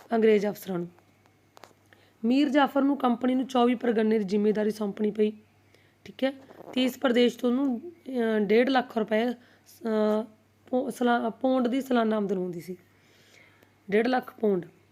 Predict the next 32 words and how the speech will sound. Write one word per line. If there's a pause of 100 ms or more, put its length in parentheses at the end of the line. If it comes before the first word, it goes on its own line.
(760)
ਤੇ
ਕੰਪਨੀ
ਨੂੰ
ਬੰਗਾਲ
ਦੇ
ਵਿੱਚ
ਕਰ
ਮੁਕਤ
ਵਪਾਰ
ਕਰਨ
ਦਾ
ਅਧਿਕਾਰ
ਮਿਲ
ਗਿਆ। (360)
ਕੰਪਨੀ
ਨੂੰ
ਬੰਗਾਲ
ਵਿੱਚ
ਸਿੱਕੇ (400)
ਚਲਾਉਣ
ਦੀ
ਆਗਿਆ
ਮਿਲ
ਗਈ। (320)
ਤੇ
ਪਲਾਸੀ
ਦੀ
ਲੜਾਈ
ਕਲਾਈਬ
ਦੀ
ਜਿੱਤ
ਸੀ,